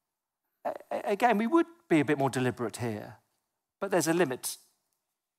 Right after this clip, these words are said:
to, um, how much time you can invest. Close friends, again, depends on your capacity, somewhere between ten and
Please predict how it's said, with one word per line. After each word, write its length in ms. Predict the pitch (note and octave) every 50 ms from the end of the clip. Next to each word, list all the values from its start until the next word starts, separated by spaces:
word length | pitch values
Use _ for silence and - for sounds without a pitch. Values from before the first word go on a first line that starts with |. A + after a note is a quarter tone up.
| _ _ _ _ _ _ _ _
to, 340 | - - C#3 B2+ A#2+ A#2+ B2
um, 360 | A#2+ A#2 A#2 A#2 A2+ B2+ - _ - -
how 160 | - C#3 C#3+
much 180 | B2+ B2+ A#2 -
time 240 | - C#3 C3 B2+ B2
you 60 | A2+
can 100 | - A#2+
invest. 500 | A#2 A#2+ B2 A#2+ A2+ A2 - - - - - - - - - - _
Close 320 | - - B3+ B3 A#3 - -
friends, 420 | - - E3+ E3+ F3 F3+ F#3+ E3+
again, 260 | F3 E3+ F#3+ F3+ E3+
depends 300 | D3+ D3+ - E3+ E3 D#3
on 60 | D3 D3
your 120 | C#3+ C3+
capacity, 520 | - C#3+ - C#3 C#3+ C3+ - - - D#3
somewhere 320 | D3+ - D#3+ D3+ C#3+ C3+ C3
between 300 | B2+ - - C3 B2+ B2
ten 400 | - - - C#3 C3+ C3+ C3+ C3
and 260 | B2 B2 A#2+ A#2+ -